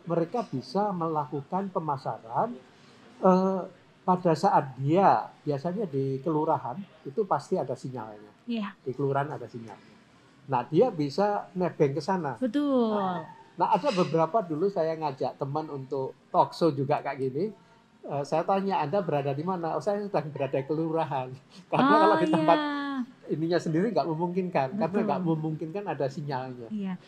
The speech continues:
Speaker 2: Jadi memang selama ada keinginan ya, Pak, ya,
Speaker 1: Ah, ada
Speaker 2: di-,
Speaker 1: jalan.
Speaker 2: bisa akan ada jalan gitu
Speaker 1: Betul,
Speaker 2: ya.
Speaker 1: kira-kira
Speaker 2: Tapi
Speaker 1: gitu.
Speaker 2: kemudian sebelum, eh, meminta bantuan juga dipastikan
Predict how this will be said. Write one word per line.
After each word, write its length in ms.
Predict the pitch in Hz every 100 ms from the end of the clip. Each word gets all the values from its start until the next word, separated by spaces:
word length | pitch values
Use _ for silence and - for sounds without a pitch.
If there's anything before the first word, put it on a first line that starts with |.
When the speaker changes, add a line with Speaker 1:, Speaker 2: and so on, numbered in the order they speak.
| -
Speaker 2:
Jadi 180 | 262 370 381
memang 280 | 330 311 311 208
selama 500 | 320 285 285 294 277
ada 180 | 254
keinginan 640 | 262 294 285 277 262 320 349
ya, 160 | 254
Pak, 100 | 185
ya, 140 | 220 311
Speaker 1:
Ah, 100 | 139
ada 80 | 143
Speaker 2:
di-, 140 | 240 -
Speaker 1:
jalan. 140 | -
Speaker 2:
bisa 160 | 311 302 269
akan 180 | 269 262
ada 180 | 240 202
jalan 340 | 240 262 240 214
gitu 160 | 202
Speaker 1:
Betul, 100 | 196
Speaker 2:
ya. 80 | 226
Speaker 1:
kira-kira 240 | - -
Speaker 2:
Tapi 160 | - 294
Speaker 1:
gitu. 80 | 403
Speaker 2:
kemudian 280 | 370 349 427 -
sebelum, 460 | 339 247 277 294 294
eh, 280 | - 269 269
meminta 380 | 262 285 302 285
bantuan 560 | 240 247 233 214 208 415 330
juga 180 | 247 247
dipastikan 500 | 247 233 254 240